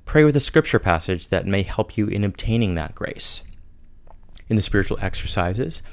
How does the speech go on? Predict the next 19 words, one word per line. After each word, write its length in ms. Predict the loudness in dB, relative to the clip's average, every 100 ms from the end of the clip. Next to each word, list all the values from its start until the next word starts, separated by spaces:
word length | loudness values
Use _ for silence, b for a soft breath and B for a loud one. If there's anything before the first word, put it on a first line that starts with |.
| B B B
if 240 | -6 -2
you're 120 | -2 -4
praying 680 | -4 -2 0 0 0 -2 -4
with 440 | -4 -4 -6 -12 -16 -14
the 300 | -8 -6 -4
passion 760 | -8 -6 -4 -4 -6 -6 -4 -4
and 180 | -6 -4
death 280 | -6 -4
of 160 | -8 -8
Christ, 560 | -6 -6 -4 -6 -8 -12 B B B B B B -6
you 160 | 0
might 240 | 2 0 -2
pray 220 | -2 0
for 160 | 0 0
that 280 | 0 -2
grace 440 | 0 2 2 0 -4
to 160 | -6
feel 540 | -6 -4 0 2 2 0
sorrow, 840 | -2 -2 -2 -4 -6 -8 -12 -14